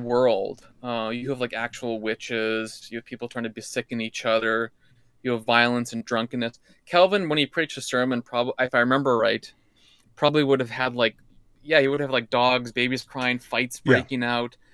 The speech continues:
Speaker 1: So he would have had a boisterous preacher, 'cause preaching back then, when everyone came,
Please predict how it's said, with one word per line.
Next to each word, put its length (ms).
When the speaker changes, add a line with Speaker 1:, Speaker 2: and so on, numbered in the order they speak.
Speaker 1:
So 160
he 80
would 200
have 100
had 240
a 60
boisterous 640
preacher, 440
'cause 120
preaching 280
back 180
then, 100
when 80
everyone 260
came, 380